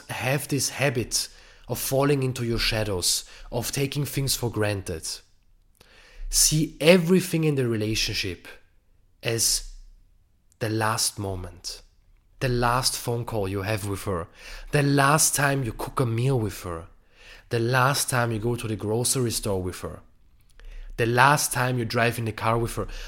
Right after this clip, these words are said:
the last time you're having sex or experiencing any kind of intimacy with her. If you come from that place, if you contemplate and really remind yourself over and over throughout the day,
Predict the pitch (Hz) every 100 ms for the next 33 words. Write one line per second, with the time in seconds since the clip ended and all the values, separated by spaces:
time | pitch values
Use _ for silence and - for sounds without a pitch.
0 | - 120 117 127 127 - - 117 104 98
1 | 95 - - - - - - 110 101 107
2 | 104 - - 110 - - - - - 117
3 | 117 - - 117 113 120 113 117 117 113
4 | - - 135 131 131 117 - 104 98 90
5 | 92 82 90 _ _ - _ - - -
6 | - - 131 - 175 - 165 190 185 190
7 | 165 156 - 127 127 110 113 - 151 -
8 | 170 175 180 165 - 95 87 - - -
9 | - 123 139 131 190 185 170 156 147 143
10 | 165 175 143 113 107 90 - - _ -
11 | 175 202 185 175 160 147 175 165 151 -
12 | 151 139 127 110 120 110 92